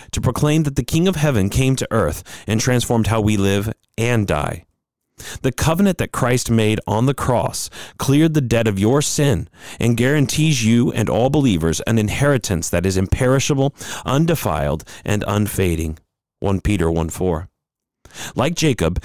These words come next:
and countless other saints who have faithfully gone before you, be sure to proclaim this in the way you speak of death, in the way you grieve for those saints who go before you, and in the way that, one day,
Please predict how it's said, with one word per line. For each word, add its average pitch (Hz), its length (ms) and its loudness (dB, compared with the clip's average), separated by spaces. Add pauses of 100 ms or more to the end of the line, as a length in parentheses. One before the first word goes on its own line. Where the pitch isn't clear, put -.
(140)
and 104 160 0
countless 131 400 0
other 143 200 2
saints 87 400 -2
who 95 80 2
have 87 100 0
faithfully 113 480 0
gone 98 240 0
before 120 320 0
you, 76 240 -2 (420)
be 127 100 0
sure 160 400 2
to - 140 -4
proclaim 123 420 2
this 80 260 -2
in 110 120 2
the 110 80 4
way 104 140 2
you 104 180 4
speak - 300 -2
of 95 120 0
death, 110 380 0 (260)
in 113 120 2
the 123 60 4
way 131 100 4
you 127 160 4
grieve 139 440 2
for 104 120 -2
those 90 200 0
saints 95 300 -2
who 107 80 2
go 98 180 0
before 110 360 0
you, 82 240 0 (240)
and 113 120 2
in 135 120 4
the 131 80 4
way 131 220 4
that, 98 360 -2
one 113 240 2
day, 85 280 2